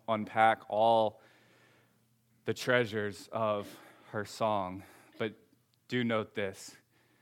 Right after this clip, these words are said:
Mary's song begins with just, uh, uh, the first two lines saying eff-, effectively the same thing, exalting God.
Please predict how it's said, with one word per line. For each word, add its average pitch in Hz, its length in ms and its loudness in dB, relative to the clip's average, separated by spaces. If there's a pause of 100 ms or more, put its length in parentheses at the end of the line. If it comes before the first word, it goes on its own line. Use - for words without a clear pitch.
(380)
Mary's 131 340 6
song 123 440 4
begins 117 720 0
with 113 340 -2 (380)
just, - 320 -4
uh, 101 300 0 (160)
uh, 107 100 -2 (360)
the 117 80 -8
first 131 320 -2
two 135 180 0
lines 120 460 4
saying 120 460 0
eff-, 113 140 -6 (140)
effectively 120 480 -4
the 110 80 -6
same 113 280 -4
thing, 110 340 -4
exalting 110 680 -4
God. 90 380 -8